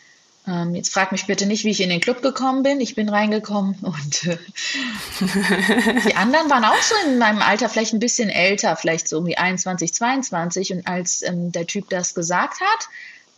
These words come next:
Speaker 1: wusste ich, alles klar. Das war das letzte Mal, dass ich mit euch unterwegs bin,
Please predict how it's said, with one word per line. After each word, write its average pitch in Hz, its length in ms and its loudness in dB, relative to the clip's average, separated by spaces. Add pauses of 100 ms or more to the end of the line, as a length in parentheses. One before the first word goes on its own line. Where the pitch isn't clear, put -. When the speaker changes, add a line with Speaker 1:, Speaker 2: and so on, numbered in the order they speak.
(120)
Speaker 1:
wusste 247 420 -2
ich, 247 320 0 (300)
alles - 320 0
klar. 135 360 -6 (460)
Das - 180 -2
war 175 80 0
das 170 200 -2
letzte 175 320 -2
Mal, 151 120 -2
dass 151 160 -2
ich 147 120 -6
mit 151 140 -4
euch 135 200 -2
unterwegs 135 460 -6
bin, 143 240 -10